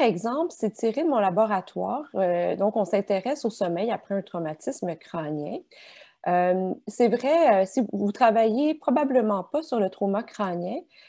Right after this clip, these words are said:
mais probablement que la méthodologie puis les questions qu'on s'est posées, c'est peut-être vrai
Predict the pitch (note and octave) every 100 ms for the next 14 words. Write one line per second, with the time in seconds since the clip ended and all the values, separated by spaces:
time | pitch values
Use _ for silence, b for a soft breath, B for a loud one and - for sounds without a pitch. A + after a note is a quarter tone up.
0 | b b - G#3 G#3 A3+ A3 A3 C4 F4+
1 | A#3+ G3+ G3 B3+ C4+ A3+ A3 G3+ G3 F#3
2 | C#4+ - G3 - C4 - D4+ D#4+ A3 -
3 | G#3+ - F#3+ F#3 D4 D#4 A#3+ A3+ A3 G#3+
4 | A#3 D4